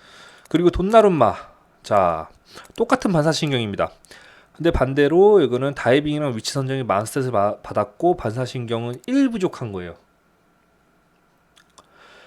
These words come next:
그래서 이게 어느 선수가 더 좋다, 나쁘다 말씀드리기가 굉장히 어려울 것 같습니다. 자, 크루트와 육 피트 육 인치.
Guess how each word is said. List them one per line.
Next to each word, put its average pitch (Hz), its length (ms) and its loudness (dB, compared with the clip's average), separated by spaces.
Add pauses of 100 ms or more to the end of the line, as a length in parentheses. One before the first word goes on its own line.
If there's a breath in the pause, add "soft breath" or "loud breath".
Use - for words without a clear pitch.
(120)
그래서 185 280 6
이게 156 260 4 (180)
어느 208 340 4
선수가 233 400 0
더 196 100 -4
좋다, - 420 -6
나쁘다 190 440 0
말씀드리기가 175 680 -4
굉장히 147 380 -4
어려울 135 480 2
것 151 80 -8
같습니다. 95 480 -6 (1500)
자, 127 280 2
크루트와 - 420 -2 (480 loud breath)
육 160 100 -6
피트 - 280 -4
육 139 140 -4
인치. 160 520 0